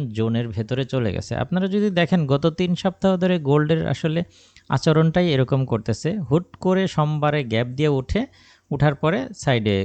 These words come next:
ক্রিয়েট করে, আবার সোমবারে একটা গ্যাপ দিয়ে উঠে, উঠার পরে আবার ওই, ওই জায়গায় সাইডওয়েতে চলে। এখন পরিস্থিতি হচ্ছে যে,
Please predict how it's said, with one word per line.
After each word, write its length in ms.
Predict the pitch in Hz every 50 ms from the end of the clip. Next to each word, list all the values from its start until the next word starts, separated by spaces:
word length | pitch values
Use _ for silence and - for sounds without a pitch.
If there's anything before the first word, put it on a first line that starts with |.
| - -
ক্রিয়েট 240 | - 101 92 - -
করে, 180 | - 90 85 -
আবার 300 | - 107 117 135 147 151 131
সোমবারে 520 | - - 151 143 143 139 135 135 135 131 127
একটা 140 | 123 - 135
গ্যাপ 220 | 120 107 117 117 117
দিয়ে 220 | 123 131 139 135 131
উঠে, 160 | 127 - - 214
উঠার 300 | 208 151 127 - 139 127
পরে 200 | 131 151 151 170 -
আবার 200 | 92 - 131 127 131
ওই, 180 | 131 135 139 143 - -
ওই 160 | 165 156 151 135
জায়গায় 300 | 123 123 120 113 110 - -
সাইডওয়েতে 460 | 110 101 98 98 95 95 98 - 92
চলে। 220 | 87 - - - - - _ _ - _ _ _
এখন 380 | - - 170 180 - 226 190 185 220 240 -
পরিস্থিতি 420 | - 175 175 160 - - 175 170 180
হচ্ছে 260 | 175 175 175 - 190 180
যে, 200 | 165 160 175 175